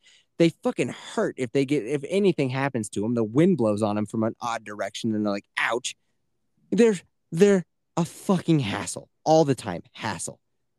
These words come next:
They're fucking ugly. And I think everybody can agree that no one's ever seen a pair of balls and they're like,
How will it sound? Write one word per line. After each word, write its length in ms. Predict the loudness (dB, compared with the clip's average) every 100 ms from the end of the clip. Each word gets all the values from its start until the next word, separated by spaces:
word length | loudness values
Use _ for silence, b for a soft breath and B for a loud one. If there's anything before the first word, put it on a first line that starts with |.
| _ _ _ _ _ _ -2
They're 280 | 4 4 4
fucking 480 | 0 0 2 0 0
ugly. 400 | 0 0 -2 -2
And 140 | -2 0
I 100 | 2
think 200 | 0 -2
everybody 420 | 0 2 2 0
can 140 | 0 -2
agree 300 | 0 0 0
that 120 | 0
no 140 | 2
one's 160 | 2 0
ever 180 | -4 -8
seen 180 | -10 -10
a 40 |
pair 240 | -8 -6 -4
of 80 |
balls 320 | 0 0 -2 -6
and 120 | -12
they're 80 | -10
like, 180 | -10